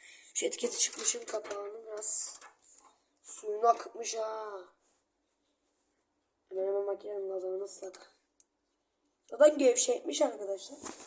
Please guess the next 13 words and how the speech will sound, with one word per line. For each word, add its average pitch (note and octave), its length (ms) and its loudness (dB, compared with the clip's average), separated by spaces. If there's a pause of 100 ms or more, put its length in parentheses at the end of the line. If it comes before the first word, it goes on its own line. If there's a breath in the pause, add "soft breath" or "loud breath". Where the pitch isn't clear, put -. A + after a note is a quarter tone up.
(260)
Birkaç C#4 380 4
dönmede A#3 460 0
de B3 80 -2
gevşetir - 640 -6
de. - 80 -20 (1700)
Evet, A3+ 260 -6
gevşek G#3+ 360 -4
attım G3 240 -10
arkadaşlar. F#3 560 -10 (1700)
Bunu G3+ 200 -8
açıyor F#3+ 300 -10
herhalde. - 520 -14 (3500)
Şöyle. B3 600 2